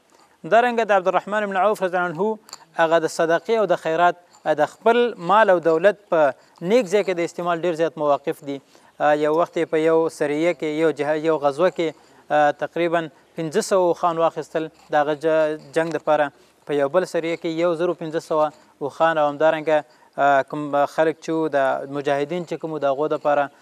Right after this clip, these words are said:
هغه اسلحه او سامان واخیسته چې هغوی ورباندې جهاد وکړي.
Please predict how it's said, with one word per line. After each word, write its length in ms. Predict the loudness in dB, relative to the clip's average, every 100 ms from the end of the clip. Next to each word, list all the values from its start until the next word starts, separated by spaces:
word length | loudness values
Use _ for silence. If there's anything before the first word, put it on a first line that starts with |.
| _ -2
هغه 180 | 0 2
اسلحه 460 | 0 -2 -4 0
او 60 | -2
سامان 340 | -2 -4 -2
واخیسته 500 | -2 -2 -6 -6 -8 -8 _ _
چې 60 | 0
هغوی 260 | 2 2
ورباندې 360 | 0 0 -2 -4
جهاد 380 | -4 -2 -2 -4
وکړي. 260 | -8 -12